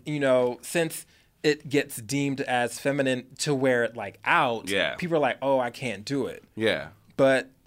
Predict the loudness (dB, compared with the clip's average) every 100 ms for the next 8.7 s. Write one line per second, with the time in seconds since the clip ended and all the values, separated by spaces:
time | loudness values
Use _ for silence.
0 | -2 -2 -2 -4 -6 -4 -4 -4 -2 -2
1 | -4 -4 -6 -6 -6 -8 -4 -6 -6 -4
2 | -4 -4 -6 -6 -2 -2 -2 -4 -4 -8
3 | -8 -6 -4 -6 -8 -12 -16 -20 -8 0
4 | 0 0 -6 -4 -2 -2 0 -2 -2 -6
5 | -6 -4 -2 -2 -4 -6 -6 -4 0 2
6 | 2 0 0 2 2 2 -4 -6 -4 -4
7 | 0 0 0 -2 -8 -16 -20 _ -4 -2
8 | 0 -2 -4 -2 0 -2